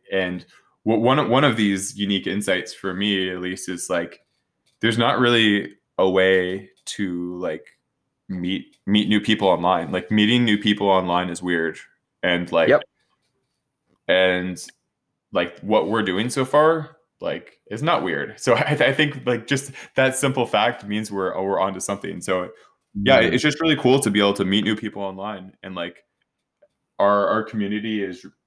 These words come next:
Speaker 1: has been, like, very chill, very cool, very ambitious, um, like, very open.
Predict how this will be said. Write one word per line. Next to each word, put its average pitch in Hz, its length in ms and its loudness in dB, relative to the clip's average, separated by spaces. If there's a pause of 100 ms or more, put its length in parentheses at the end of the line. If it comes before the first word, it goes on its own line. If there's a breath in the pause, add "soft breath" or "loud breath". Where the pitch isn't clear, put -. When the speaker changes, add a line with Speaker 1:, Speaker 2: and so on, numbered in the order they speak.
(140)
Speaker 1:
has 98 200 -18
been, 95 320 -4
like, 87 200 -10 (120)
very 107 360 -2
chill, 95 360 -2
very 98 260 2
cool, 92 240 -4
very 95 240 2
ambitious, 90 800 -6 (520)
um, 82 260 0
like, 82 200 -2 (120)
very 104 300 2
open. 101 680 2